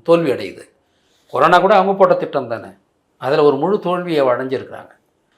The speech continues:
ஆனா இப்பதான் அவங்களுக்கு ரொம்ப அர்ஜென்சி இருக்கு, எப்படியாவது நம்ம த-, தான் போறதுக்குள்ளார எல்லாத்தையும் அழிச்சிட்டு போகணுன்ற ஒரு,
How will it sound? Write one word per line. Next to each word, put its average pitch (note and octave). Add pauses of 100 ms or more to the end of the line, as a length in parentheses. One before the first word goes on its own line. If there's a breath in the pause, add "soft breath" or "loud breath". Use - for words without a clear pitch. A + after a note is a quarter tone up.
(140)
ஆனா G3+
இப்பதான் A#3
அவங்களுக்கு F#3
ரொம்ப G#3+
அர்ஜென்சி F#3+
இருக்கு, D3+
எப்படியாவது F#3+
நம்ம F3+
த-, D3
தான் F3+
போறதுக்குள்ளார F#3+
எல்லாத்தையும் E3
அழிச்சிட்டு D#3
போகணுன்ற D3
ஒரு, B2